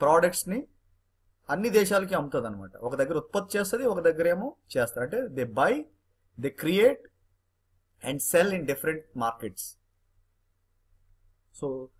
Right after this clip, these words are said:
అది one of the main roles of multinational corporation అనమాట.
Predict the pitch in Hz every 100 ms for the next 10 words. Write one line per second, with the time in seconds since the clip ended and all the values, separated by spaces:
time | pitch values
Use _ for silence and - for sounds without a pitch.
0 | _ _ 151 190 156 165 165 160 151 135
1 | _ _ _ 131 151 165 135 143 139 139
2 | 127 _ 120 120 123 135 120 113 110 -
3 | 104 - 104 98 90 87